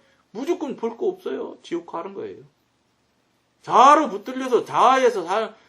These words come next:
나오는 삶을 살면 이거는 뭐 밖으로 천하 없는 일을 해도 여러분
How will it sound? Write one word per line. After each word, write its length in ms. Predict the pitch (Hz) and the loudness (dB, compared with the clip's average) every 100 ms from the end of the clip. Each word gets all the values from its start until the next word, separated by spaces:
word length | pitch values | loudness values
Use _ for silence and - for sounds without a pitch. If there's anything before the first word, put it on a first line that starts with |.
| _ | _
나오는 380 | - 165 220 185 | 0 2 0 -4
삶을 320 | 175 214 190 | -4 -4 -6
살면 340 | 139 196 226 131 | -6 -6 -6 -6
이거는 360 | 180 214 185 | -4 -4 -4
뭐 200 | 123 101 _ _ _ _ | -10 -14 _ _ _ _
밖으로 460 | 160 - 262 226 | -4 -4 -2 -2
천하 340 | - 302 330 320 | 2 8 10 10
없는 380 | 320 311 302 277 | 6 -2 -2 -2
일을 240 | 254 226 | 0 0
해도 460 | 190 180 165 196 _ _ _ - | 0 -2 -4 -8 _ _ _ -6
여러분 380 | 151 131 165 | -4 -6 -10